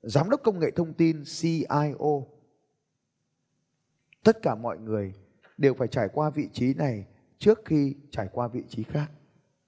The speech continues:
Có phòng ngủ và võng, phòng tập thể thao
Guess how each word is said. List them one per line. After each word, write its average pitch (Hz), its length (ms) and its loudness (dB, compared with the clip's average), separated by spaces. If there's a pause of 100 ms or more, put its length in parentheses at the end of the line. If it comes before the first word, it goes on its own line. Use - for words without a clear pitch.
(1300)
Có 160 140 8
phòng 170 300 0
ngủ 147 280 2
và 123 120 2
võng, 208 340 0 (2000)
phòng 131 200 4
tập 123 180 2
thể 110 140 2
thao 147 680 0